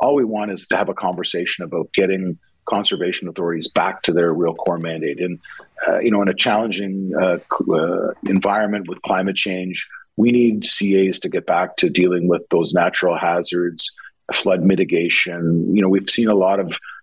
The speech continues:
uh, challenges because of climate change across Ontario, and we need those C As to do that.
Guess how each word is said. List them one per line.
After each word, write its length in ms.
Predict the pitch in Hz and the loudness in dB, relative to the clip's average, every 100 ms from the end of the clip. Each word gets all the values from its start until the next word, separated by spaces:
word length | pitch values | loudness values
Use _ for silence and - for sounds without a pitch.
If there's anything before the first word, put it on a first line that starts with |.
| - | -2
uh, 520 | 92 95 98 92 92 90 - - | 0 2 0 0 -2 -2 -6 -4
challenges 640 | - 101 104 101 95 90 | -2 2 0 0 -2 -2
because 340 | - 95 95 95 | -2 0 0 -2
of 100 | 95 | -4
climate 300 | 104 98 104 | -2 -2 -2
change 340 | - 101 104 98 | -4 -4 -4 -4
across 340 | 98 92 - | 0 0 -2
Ontario, 560 | 95 107 104 143 160 - - - - | -2 0 2 2 0 -4 -12 -8 0
and 80 | 101 | 2
we 80 | |
need 160 | 98 98 | 2 2
those 260 | 98 95 - | 0 0 0
C 380 | 101 95 90 | 0 0 0
As 100 | 87 - | 0 -4
to 100 | 85 | 0
do 180 | 82 | 2
that. 240 | - 65 | 2 0